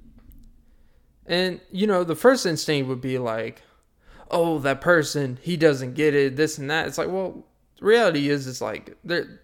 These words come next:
you know, there could be something to be said that, like, everything, every problem in the world now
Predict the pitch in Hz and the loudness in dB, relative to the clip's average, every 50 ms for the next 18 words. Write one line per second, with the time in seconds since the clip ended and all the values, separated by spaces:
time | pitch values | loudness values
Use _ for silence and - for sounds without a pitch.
0 | _ _ - 180 170 165 156 147 143 139 - - - - - 165 - - 190 190 | _ _ -8 -6 -2 0 0 0 0 -2 -4 -10 -14 -6 -6 -6 -4 0 0 0
1 | 175 160 151 135 - 160 151 143 135 127 127 123 - - 123 117 107 107 113 107 | 0 0 -4 -2 -2 -2 -2 -2 -4 -6 -6 -8 -4 -4 -4 -4 -4 -4 -4 -4
2 | 107 117 113 113 - - - - _ _ _ _ _ _ _ _ _ _ _ _ | -4 -4 -4 -6 -6 -10 -20 -20 _ _ _ _ _ _ _ _ _ _ _ _
3 | _ _ _ _ _ _ _ _ _ _ _ _ _ _ _ _ 156 151 147 147 | _ _ _ _ _ _ _ _ _ _ _ _ _ _ _ _ 2 4 4 4
4 | 147 135 139 151 143 135 127 123 123 123 123 127 139 - - 143 143 131 135 131 | 2 2 2 0 0 0 0 -2 -6 -6 -8 -12 -14 -4 -2 -2 0 0 -2 -6
5 | 127 - 143 127 127 123 123 123 123 123 117 120 123 123 120 117 113 113 113 - | -4 0 2 2 2 2 0 -4 -6 -6 -4 -2 -2 -2 -2 -4 -6 -8 -8 -8
6 | 123 123 | -10 -12